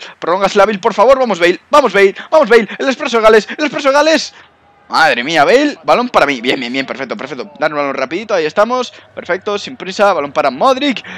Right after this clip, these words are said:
Y ahora, chicos, vamos a tocarlo un poquito. No tenemos mucha intención de atacar. ¿Qué digo? Venga, vamos a por más goles, chicos. La tocamos con Cristiano. ¿Qué vas a hacer, Cristiano?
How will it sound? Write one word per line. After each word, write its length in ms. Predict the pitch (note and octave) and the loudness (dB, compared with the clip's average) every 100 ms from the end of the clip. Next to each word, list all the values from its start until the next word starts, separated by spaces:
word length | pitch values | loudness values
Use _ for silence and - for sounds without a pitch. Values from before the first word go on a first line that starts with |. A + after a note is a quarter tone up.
| - | 2
Y 40 | |
ahora, 120 | C#4+ C#4+ | 2 2
chicos, 260 | C#4+ C4+ | -2 0
vamos 200 | A#3+ A3+ | 0 2
a 100 | A3+ | 0
tocarlo 340 | A3 G3 A3+ G3+ | 0 -2 -2 0
un 60 | |
poquito. 300 | F#3 A3 A3 | -2 -4 -8
No 100 | A3 | -6
tenemos 240 | G#3+ G#3 G3+ | -8 -6 -10
mucha 220 | G3+ G3 | -8 -8
intención 300 | F#3+ F#3 G#3 | -8 -6 -4
de 100 | A3 | -4
atacar. 540 | E3 G#3 C#4 C#4 C4 - | 2 4 4 0 -6 0
¿Qué 220 | B2+ A2+ | 2 2
digo? 260 | A2+ A2+ | 0 0
Venga, 280 | A2+ A#2 B2+ | 0 2 2
vamos 260 | B2+ C3+ C#3 | 2 2 2
a 120 | D#3 | 2
por 160 | D#3+ D#3 | 2 2
más 180 | E3 D#3 | 4 6
goles, 280 | F#3 F#3 F#3 | 6 6 4
chicos. 380 | A3 G#3+ F#3 - - | 2 4 2 -2 -8
La 280 | A#3 D4 D#4 | -2 4 4
tocamos 320 | - D4+ B3+ | 4 0 -2
con 220 | E4 D#4+ A#3+ | -2 -4 -4
Cristiano. 640 | D#4+ A#3+ D4 B3 C#3+ B2+ | -4 0 2 2 0 -2
¿Qué 80 | D#3 | 0
vas 140 | D3+ | 2
a 20 | D#3+ | 0
hacer, 180 | F#3 | -4
Cristiano? 460 | F3 D#3+ A3 C4+ | -6 0 0 0